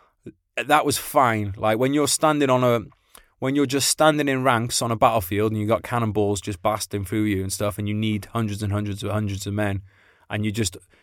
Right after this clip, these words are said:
it doesn't matter how good or how much you can think, all you gotta do is stand there, reload the rifle, and just not run away. That's what was required. It's not what's required anymore. Kit is so fucking high tech. Um, you need lads to think on their feet.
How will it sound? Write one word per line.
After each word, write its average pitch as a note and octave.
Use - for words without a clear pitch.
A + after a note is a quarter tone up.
it A#2
doesn't A#2+
matter A2
how G#2
good A2
or G#2+
how A2+
much G#2+
you G2+
can G2
think, G#2
all A#2
you G#2+
gotta G2
do G2+
is G2+
stand G#2
there, F#2+
reload G#2
the G2+
rifle, G#2
and F#2+
just G2
not G2
run G#2
away. F#2
That's A2
what F#2+
was G2
required. F2+
It's -
not E3+
what's G#2
required A2+
anymore. F#2+
Kit A#2+
is G#2+
so A2
fucking G2+
high G2
tech. G#2
Um, A2
you A2
need A#2
lads A2+
to -
think G#2
on G#2+
their G2+
feet. A2+